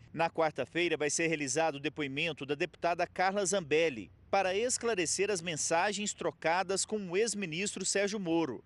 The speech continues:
A parlamentar tentou evitar a saída de Moro do governo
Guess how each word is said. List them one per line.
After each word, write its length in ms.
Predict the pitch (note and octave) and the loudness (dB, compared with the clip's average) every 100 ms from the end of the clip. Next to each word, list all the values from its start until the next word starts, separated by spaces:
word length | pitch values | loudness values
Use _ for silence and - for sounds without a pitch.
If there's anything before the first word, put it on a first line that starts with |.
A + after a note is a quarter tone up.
| - | -2
A 120 | D#3 | 0
parlamentar 600 | E3+ F3 E3+ D3+ B2+ F3 F3+ | 2 2 2 -2 0 0 0
tentou 500 | F3+ D3+ - F#3 G3+ | -6 -4 0 4 2
evitar 380 | D#3 D3 F3 | 0 0 0
a 60 | F3+ | 2
saída 340 | - E3 E3 | 2 0 0
de 100 | D#3 | -4
Moro 360 | C#3+ C3 F3 F#3 | -6 0 2 2
do 100 | F#3+ | 0
governo 580 | F#3+ D#3 C#3+ F#3 E3+ | 0 2 2 2 0